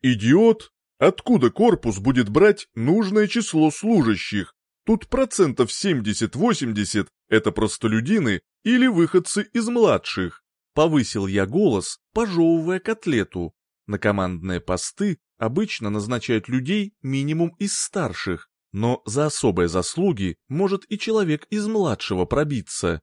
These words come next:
Что уж говорить о составе разведчиков. "Тебя не спрашивали, Ауэр, и если убрать слабаков и сконцентрировать ресурсы на достойных магах, столько людей и не нужно будет". "Ага,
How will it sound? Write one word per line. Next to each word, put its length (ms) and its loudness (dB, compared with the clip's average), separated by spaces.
Что 280 0
уж 140 -2
говорить 520 0
о 100 -6
составе 640 -2
разведчиков. 920 -6
"Тебя 260 4
не 120 4
спрашивали, 800 2
Ауэр, 540 2
и 100 -4
если 300 -2
убрать 380 2
слабаков 760 0
и 80 0
сконцентрировать 880 0
ресурсы 640 -2
на 100 0
достойных 720 0
магах, 560 -2
столько 520 2
людей 560 0
и 120 -2
не 140 0
нужно 380 0
будет". 500 -2
"Ага, 560 0